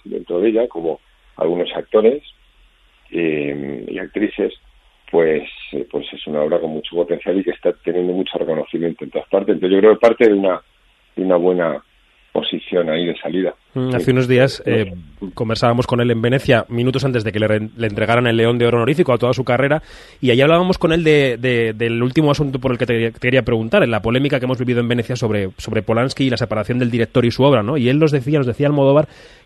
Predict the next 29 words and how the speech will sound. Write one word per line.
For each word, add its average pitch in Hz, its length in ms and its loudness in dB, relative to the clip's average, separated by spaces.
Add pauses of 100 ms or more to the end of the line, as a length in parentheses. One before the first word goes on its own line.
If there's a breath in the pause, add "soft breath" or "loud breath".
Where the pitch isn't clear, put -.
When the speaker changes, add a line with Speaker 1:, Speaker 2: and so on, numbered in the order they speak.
Speaker 2:
que 120 120 6
él 165 120 4
radicalmente 147 720 2
separa 143 380 0
al 123 120 2
director 113 380 2
de 143 80 4
la 123 160 4
obra 147 200 2
porque 107 260 -2
quiere 135 320 0
seguir 113 320 -4
viendo 123 280 0
las 117 160 -2
películas 120 480 -2
de 117 60 -2
los 107 100 0
directores 107 320 -4
que 120 100 -4
le 117 60 0
gustan, 135 280 0
más 123 140 -4
allá 117 120 0
de 127 80 2
la 117 120 0
vida 123 200 0
privada 117 500 -2
que 104 180 -6
tengan 110 420 -2